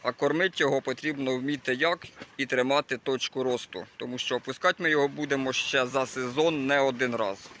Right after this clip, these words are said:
Тому ось такі справи.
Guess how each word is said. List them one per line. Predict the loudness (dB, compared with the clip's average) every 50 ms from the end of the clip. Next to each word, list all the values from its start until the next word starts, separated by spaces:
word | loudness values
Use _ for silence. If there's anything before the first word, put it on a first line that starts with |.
| -18 -18 -18 -18 -20 -20 -20 -20 -20 -20 -20 -20 -20 -20 -20 -20 -20 -20 -20 -20 -20 -20 -20 -20 -20 -20 _ _ -20 _ _ -20 -20 -18 -10
Тому | -6 -4 -2 0 0
ось | 0 0 0
такі | -4 -4 -4 -4 -8
справи. | -6 -2 2 2 4 4 2 0 -4